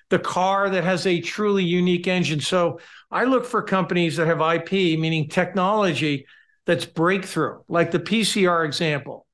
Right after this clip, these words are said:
that created the biotech industry, the wireless exam-, wireless example that brings, uh, uh, you know, movies, books, emails, whatever it is to your phone. It's magic, actually,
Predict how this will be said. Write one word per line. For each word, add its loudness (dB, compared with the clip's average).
that -6
created 0
the -2
biotech 0
industry, -4
the -2
wireless 0
exam-, -4
wireless 0
example 0
that -2
brings, 0
uh, -6
uh, 0
you 0
know, 0
movies, 2
books, 0
emails, 0
whatever 0
it -2
is 0
to -6
your 0
phone. 0
It's -4
magic, 0
actually, -2